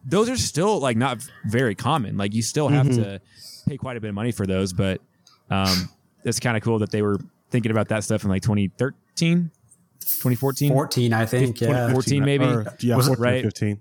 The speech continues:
Speaker 3: Fourteen, fifteen?
Speaker 1: Fourteen, because I feel like V R headsets, like, commercially didn't really come out until, like, twenty eighteen or twenty seventeen. Like, so they were still kind of ahead of,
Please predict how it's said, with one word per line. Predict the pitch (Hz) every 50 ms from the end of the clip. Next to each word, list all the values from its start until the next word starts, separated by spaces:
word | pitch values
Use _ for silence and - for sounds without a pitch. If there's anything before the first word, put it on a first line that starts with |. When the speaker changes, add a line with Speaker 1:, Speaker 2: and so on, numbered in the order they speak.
| - -
Speaker 3:
Fourteen, | - 143 139 - 127 120
fifteen? | - 127 113 - 131 127
Speaker 1:
Fourteen, | 123 139 127 123 135 131 127 - - - _ -
because | 165 - 180 165 135
I | 180 202
feel | - - 254 240
like | 233 214 160 139 120 - - - _ _ _ _ _ _ _ _ _ _ _ - -
V | 110 131 160
R | 160 139 110
headsets, | 107 156 202 175 - - 127 107 101 - - - - - - - _ -
like, | 117 104 -
commercially | - 117 127 147 147 - 143 127 113 107
didn't | 104 131 135 123 110
really | 117 120 110
come | - - 107
out | 117 123 117
until, | 104 - 104
like, | 98 -
twenty | - 110 107 98 98
eighteen | 110 - - 101 95 87 87
or | 90 92 - - -
twenty | - - 104 95
seventeen. | - 110 107 104 98 - - 104 98 92 90
Like, | 101 98 98 - - - - - - - - - - -
so | - - 120
they | 120 131
were | 123 117 107
still | - - 123 123 120 113
kind | - 110 107
of | 101 95
ahead | 95 98 104 104 101
of, | 95 87 - -